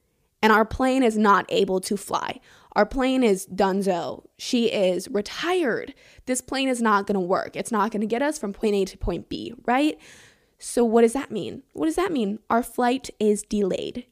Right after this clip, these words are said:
Yes, our flight is delayed. Of course our flight's delayed. If you guys have seen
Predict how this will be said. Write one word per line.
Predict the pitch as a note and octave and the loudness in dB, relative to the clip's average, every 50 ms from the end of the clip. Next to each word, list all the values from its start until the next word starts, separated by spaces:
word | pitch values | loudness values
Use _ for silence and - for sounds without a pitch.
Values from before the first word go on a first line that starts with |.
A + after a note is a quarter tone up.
| _ _ | _ _
Yes, | - D#4+ D4+ B3+ A#3+ - - | -2 0 2 2 0 -2 -4
our | G#3+ A3+ | -6 -6
flight | - - G#3 G3+ | -4 -4 0 0
is | D4+ - - | 0 0 0
delayed. | - F#3+ F#3+ - - - - | -4 -4 -4 -4 -4 -4 -6
Of | C4+ - - | -8 -8 -2
course | - F4+ F4+ G4+ F#4+ | 0 2 2 4 4
our | G#4 F4+ | 2 0
flight's | - - B3+ A3+ G#3 - | 0 0 0 0 0 0
delayed. | - G3+ F3 - F2+ A2+ - - - - | -2 -2 0 0 -2 -2 -4 -6 -4 -4
If | - B3 | -2 0
you | C4+ | 2
guys | C#4+ F4+ F#4+ F4+ | 2 2 2 2
have | E4 - | -2 -2
seen | - D#4 C#4+ C#4+ | 0 0 0 0